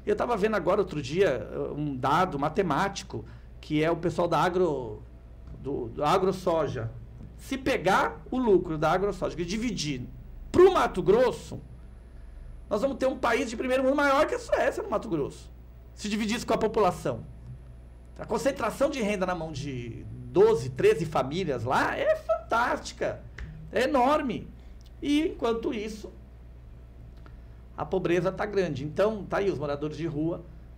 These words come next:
Padre Júlio fazendo das tripas coração lá pra dar um café da manhã e um almoço.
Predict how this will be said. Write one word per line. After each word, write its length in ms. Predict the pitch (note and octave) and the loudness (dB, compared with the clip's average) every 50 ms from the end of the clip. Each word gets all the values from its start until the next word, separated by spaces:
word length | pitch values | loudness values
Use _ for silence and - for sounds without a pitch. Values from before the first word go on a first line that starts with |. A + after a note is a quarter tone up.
| - | -8
Padre 300 | - C3 C3+ C3 C#3+ D3+ | -6 -4 -4 -2 -2 -4
Júlio 340 | C#3+ A2+ B2+ C#3+ D#3 D#3 D#3+ | -4 -2 -2 -2 -2 -2 -2
fazendo 360 | D#3 D#3+ D3 B2+ C#3+ D3 D3 | -2 -4 -4 -4 -4 -4 -4
das 160 | D3 D3 C#3+ - | -2 -4 -4 -4
tripas 260 | - D#3 D3+ - - | -4 -6 -6 -6 -4
coração 460 | F3 D#3+ D#3+ D#3 D#3 - - D3+ D3 | -4 -2 -2 -2 -4 -4 -6 -4 -4
lá 240 | C3+ C3+ D#3 D#3+ - - - - - - - - | -4 -4 -6 -8 -10 -14 -18 -18 -18 -18 -12 -8
pra 140 | - C#3+ C3+ | -6 -6 -4
dar 140 | C3+ D3+ D3+ | -4 -4 -4
um 80 | D3+ | -4
café 300 | D3 - - - - D3+ | -4 -6 -6 -4 -2 -2
da 120 | D3+ D#3+ E3 | -2 -2 -4
manhã 460 | D#3+ D#3+ D#3 C#3+ C#3 D3 D3+ D3+ D#3 | -4 -4 -4 -2 -2 -2 -2 -2 -2
e 160 | D3+ C#3+ C#3+ | -4 -4 -6
um 160 | D3 D3 D3 | -6 -6 -6
almoço. 520 | D#3+ F3 D#3+ C3 A2 A2+ - - - - | -6 -4 -4 -4 -4 -4 -6 -8 -12 -14